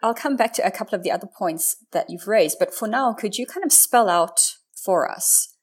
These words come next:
how you think the tax system could be reformed in such a way as to put enough money into the public purse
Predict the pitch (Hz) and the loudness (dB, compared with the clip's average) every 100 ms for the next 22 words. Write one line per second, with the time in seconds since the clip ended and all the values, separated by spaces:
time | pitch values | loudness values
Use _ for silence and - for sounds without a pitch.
0 | _ - 220 240 226 202 180 180 175 - | _ 0 0 0 -4 -6 -6 -6 -6 -4
1 | 185 - 175 - 160 156 - 165 170 147 | -4 -2 -2 -2 -6 -8 -12 -8 -6 -4
2 | 151 - 175 - - 240 247 - _ _ | -4 0 0 0 -6 -10 -12 -14 _ _
3 | - 190 - 190 - 202 170 165 165 - | -6 0 2 2 0 0 4 4 4 2
4 | 156 - - - - - 185 170 - 175 | -2 -4 -6 -6 -6 -4 -4 -4 -4 -6
5 | 160 160 156 - - - 151 139 - - | -6 -6 -8 -12 -12 -8 -8 -8 -12 -4
6 | 165 123 - - - | -4 -2 -2 -2 -2